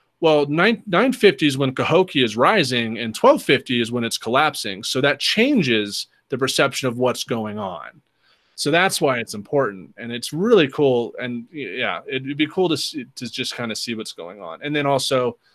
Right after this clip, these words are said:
yeah, it's a lot. It was a can of worms that I really didn't wanna open and was just opened accidentally, just from me and Doug, from reading this one paper and, like, looking at each other with our mouths open for, like, twenty minutes, like,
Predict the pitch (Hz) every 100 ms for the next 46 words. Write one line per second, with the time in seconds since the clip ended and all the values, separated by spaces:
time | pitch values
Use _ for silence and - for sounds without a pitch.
0 | _ _ _ _ _ _ _ _ - 123
1 | 120 120 104 90 - 156 180 170 - 180
2 | 180 175 131 135 156 147 131 113 120 127
3 | 127 123 123 117 113 107 110 131 135 123
4 | 113 110 101 113 110 104 98 95 - 95
5 | 92 90 98 120 _ _ - _ _ _
6 | - 139 - 175 147 139 135 123 123 120
7 | 110 131 - 120 110 127 127 123 117 131
8 | 123 113 120 - 110 117 117 113 117 131
9 | 135 143 123 113 - 113 107 104 107 107
10 | 104 113 117 113 107 101 95 98 98 -
11 | 104 95 92 - - - 113 104 101 95
12 | 98 - 95